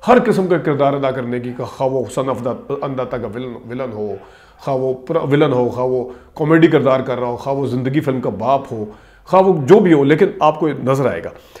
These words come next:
उसके बाद, अ, नवाज शरीफ और अफजाल, अफजाल को जो मारते हैं नवाज शरीफ साहब, अफजाल, अ, का ये किरदार जो था, ये मु-, मुझे खुद अंदाज़ा नहीं था कि वो अफजाल साहब ये करेंगे, लेकिन बहरहाल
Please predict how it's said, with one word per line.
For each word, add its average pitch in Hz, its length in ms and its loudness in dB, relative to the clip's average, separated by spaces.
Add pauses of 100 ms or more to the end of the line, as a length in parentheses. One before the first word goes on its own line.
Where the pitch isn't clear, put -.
(420)
उसके 196 160 2
बाद, 196 300 8
अ, 214 280 8
नवाज 175 400 6
शरीफ 202 300 2
और 175 100 6
अफजाल, 151 460 6 (260)
अफजाल 151 320 4
को 175 120 2
जो 147 120 0
मारते 127 340 0
हैं 127 140 0
नवाज 117 200 -4
शरीफ 120 220 -6
साहब, 117 380 -8 (340)
अफजाल, 117 340 -2
अ, 120 240 -6 (760)
का 120 100 -8
ये 117 160 -6
किरदार 107 460 -8 (380)
जो 104 200 -12
था, 104 380 -14 (120)
ये 117 60 -10
मु-, 107 680 -10
मुझे 135 160 -4
खुद - 340 -4 (240)
अंदाज़ा 131 380 -2
नहीं 143 160 -2
था 165 160 2
कि 151 120 2
वो 135 180 -2
अफजाल 120 300 -4
साहब 113 260 -4
ये 117 80 -8
करेंगे, 156 320 -4
लेकिन 208 180 2
बहरहाल 180 260 4